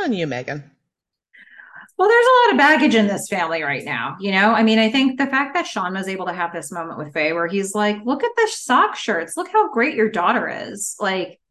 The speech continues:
Speaker 2: that was
Speaker 1: Yeah.
Speaker 2: not, before Lila showed up, that was not really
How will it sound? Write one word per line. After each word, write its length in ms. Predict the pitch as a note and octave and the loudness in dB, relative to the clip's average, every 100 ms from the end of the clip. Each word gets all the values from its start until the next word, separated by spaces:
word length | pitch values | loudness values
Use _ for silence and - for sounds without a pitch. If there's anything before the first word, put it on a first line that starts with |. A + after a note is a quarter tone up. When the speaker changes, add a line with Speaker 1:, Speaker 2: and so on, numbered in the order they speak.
| C#3+ | -4
Speaker 2:
that 220 | G#3 G#3+ | -2 0
was 120 | A3 A3 | 0 -2
Speaker 1:
Yeah. 60 | |
Speaker 2:
not, 380 | G#3 G3+ F#3+ A3 | -2 0 -2 -2
before 280 | G3+ G3+ D4+ | -6 -4 -4
Lila 360 | F#3+ B2 C3+ F#3+ | -4 -10 -12 -10
showed 280 | - A3+ A#3+ | -4 -2 0
up, 340 | B3+ B3+ - - | 0 -2 -10 -14
that 240 | F3+ D#3+ | -12 -10
was 120 | F#3 | -14
not 340 | F3+ E3 D3 C#3+ | -12 -8 -8 -8
really 420 | E3 D3 C#3+ - | -8 -8 -10 -14